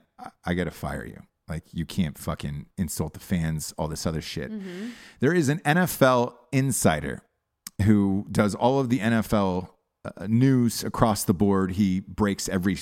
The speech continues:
Speaker 1: N F L story there is, named Ian Rappaport. Um, the text he sent went to Ian Rappaport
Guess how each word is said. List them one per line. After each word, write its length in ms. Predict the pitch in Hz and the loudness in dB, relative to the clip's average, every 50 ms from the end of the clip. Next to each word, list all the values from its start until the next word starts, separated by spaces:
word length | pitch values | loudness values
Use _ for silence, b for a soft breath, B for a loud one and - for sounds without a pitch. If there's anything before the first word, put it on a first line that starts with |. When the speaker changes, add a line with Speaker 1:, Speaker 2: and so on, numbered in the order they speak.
| - _ - - 110 - | -8 _ -10 -10 -8 -4
Speaker 1:
N 160 | - 104 101 | 0 0 0
F 120 | 98 - - | 2 2 0
L 100 | 95 87 | -2 -2
story 340 | - - - 98 92 92 87 | -2 -2 0 0 2 2 2
there 140 | 87 85 | 0 -2
is, 340 | - - 98 95 95 90 90 | 0 0 0 0 0 0 0
named 260 | 98 92 92 90 95 - _ - | 0 0 0 0 -2 -4 _ -4
Ian 360 | 135 139 139 139 139 131 - - | -2 -2 0 -2 -2 -4 -4 -2
Rappaport. 800 | 90 95 101 101 95 - - - - - 73 55 - - - - _ _ _ _ _ _ _ _ _ _ _ _ _ _ - - - - | 0 0 2 2 0 -2 -4 -8 -8 -8 -8 -8 -8 -12 -16 -18 _ _ _ _ _ _ _ _ _ _ _ _ _ _ -14 -12 -4 -2
Um, 420 | 95 90 90 87 87 87 82 80 B B B B B B B | 0 2 2 2 2 0 -2 -4 B B B B B B B
the 80 | - 107 | -4 -4
text 600 | - - - - 170 170 - - - - - - | -2 0 2 2 2 2 2 -2 -4 -4 -4 -6
he 200 | - - - 123 | -4 0 0 0
sent 500 | 113 - - - 107 90 80 - - - - _ _ | 0 0 2 2 2 2 2 -2 -6 -10 -14 _ _
went 200 | - 95 95 95 | 0 0 0 0
to 120 | - 107 - - 139 | 0 -4 -4 0 2
Ian 240 | 123 113 104 98 90 | 4 4 4 4 4
Rappaport 840 | 85 82 80 76 - 78 76 - - - 78 69 - - - - | 2 0 0 0 -2 -4 -8 -6 -6 -6 -6 -6 -8 -10 -12 -14